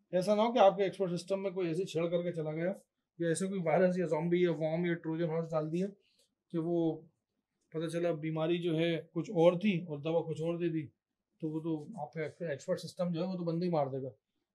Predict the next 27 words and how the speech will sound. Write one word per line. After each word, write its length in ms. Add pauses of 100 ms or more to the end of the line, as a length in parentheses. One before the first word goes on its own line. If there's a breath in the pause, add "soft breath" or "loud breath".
तो 140
ऐसा 280
नहीं 140
होना 180
चाहिए 280
expert 220
सिस्टम 280
के 80
अंदर। 200
तो 120
ये 260
उसकी 200
पूरी 240
life 200
cycle 260
होती 220
है, 80
ये 120
उसका 180
पूरा 180
phenomena 420
होता 220
है 120 (440)
कि 60
कैसे 440
हम 360
एक 220